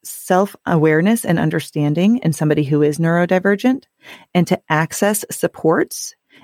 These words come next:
and to give the language for self-advocacy. So I think that in an ideal utopian world, we wouldn't need labels. That would be great if, if we were just able to really understand that each individual is unique and they have their own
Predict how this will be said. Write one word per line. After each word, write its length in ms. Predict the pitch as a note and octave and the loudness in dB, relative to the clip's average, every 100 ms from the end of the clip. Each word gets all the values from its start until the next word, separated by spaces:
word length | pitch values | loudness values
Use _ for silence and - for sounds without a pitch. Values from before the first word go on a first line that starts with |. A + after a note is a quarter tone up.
| - | -2
and 140 | F#3 | 0
to 100 | - | 0
give 200 | F3+ F3+ | 0 0
the 140 | D#3 E3 | 0 0
language 640 | E3 D#3+ F3 F#3+ F3 - | 2 4 4 2 0 -4
for 120 | F3+ | -4
self-advocacy. 1120 | D3+ E3 D#3 D3 C#3+ C#3+ D#3 C3+ - - - _ _ - _ | -2 -2 -4 -2 -2 -2 -6 -8 -6 -6 -8 _ _ -20 _
So 180 | - - | -4 0
I 100 | F3+ | 0
think 400 | _ A#3+ B3+ - | _ 0 0 2
that 220 | F#3+ E3+ _ _ _ - | 0 0 _ _ _ 0
in 140 | G3 | 2
an 200 | G3 - G#3 | 2 -2 0
ideal 580 | A3 A#3+ A3 G#3 G3+ | 2 2 2 2 2
utopian 720 | G3 F3 - G#3 G3 G3 G3 D#3+ | 2 -2 -2 -4 -2 0 2 2
world, 380 | D#3 D#3 F3+ F#3 | 2 2 2 2
we 160 | G3 | 0
wouldn't 340 | F#3 F#3 F3 E3+ | 2 0 0 0
need 280 | D#3 D3+ | 0 0
labels. 480 | D3+ D3 - - - | -2 -2 -2 -6 -4
That 140 | F#3+ G3 | -2 0
would 100 | G3 | 2
be 120 | F#3+ | 0
great 540 | D3+ C#3+ D#3+ - - - | -2 -4 -4 -4 -8 -4
if, 160 | D#3+ - | -4 0
if 180 | E3 D#3 - | -2 -2 -8
we 160 | F3 F3 | -2 0
were 120 | F3+ | 2
just 200 | F3 D#3+ | 0 -2
able 260 | - E3+ E3 | 0 2 0
to 120 | - | -2
really 220 | D#3+ D#3+ D#3+ | 0 2 2
understand 380 | D#3+ - D#3+ | -2 -2 0
that 100 | D3 - | 0 0
each 220 | F3 E3+ | -4 -2
individual 420 | D#3+ D#3 D3+ D3+ | 0 0 0 0
is 140 | D3 | 2
unique 360 | D3+ D#3+ G#3+ G#3 | 0 2 2 0
and 80 | E3+ | -2
they 100 | D#3 | 0
have 220 | D#3+ D#3 | 0 0
their 180 | D3+ D#3 | 2 2
own 400 | D3+ D3+ D#3 | 2 0 -4